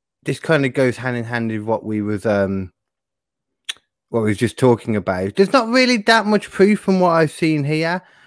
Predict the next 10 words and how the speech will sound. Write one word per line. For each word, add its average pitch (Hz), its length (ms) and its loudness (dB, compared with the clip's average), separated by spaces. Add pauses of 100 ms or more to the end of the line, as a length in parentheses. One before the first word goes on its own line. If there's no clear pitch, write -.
(180)
um, 127 520 4
apart 151 360 0
from 139 100 -8
a 139 60 -4
document 135 720 -2
that's 127 220 -6
supposed 135 320 -4
to 131 60 -4
exist 117 360 -6
but 110 80 -8